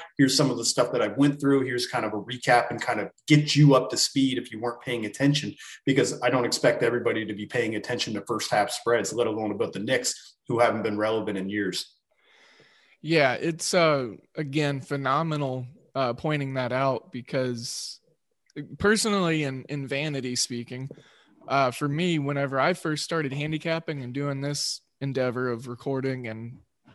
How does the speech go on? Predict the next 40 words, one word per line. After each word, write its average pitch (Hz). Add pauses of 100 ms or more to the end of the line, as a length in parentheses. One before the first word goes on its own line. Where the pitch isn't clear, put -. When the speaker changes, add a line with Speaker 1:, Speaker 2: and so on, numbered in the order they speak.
(200)
Speaker 2:
you 156
know, 120
writing 135
my 139
own 135
stuff, 123 (760)
uh, 135 (680)
N 202
B 180
A 190
first 190
half 160 (540)
betting 156
numbers 127
and 127
everything, 123
the 127
way 139
that 175
it 143
was 139
broken 147
down 123
by 131
the 127
team 151
and, 120 (300)
uh, 110 (420)
Mister 143
J 151
T 156
F 143
O 147
Z. 147 (280)
Speaker 1:
Yes, 113
Speaker 2:
Uh, 135
Speaker 1:
Joe 120
Osborne. 147
Speaker 2:
Joe 143
Osborne. 147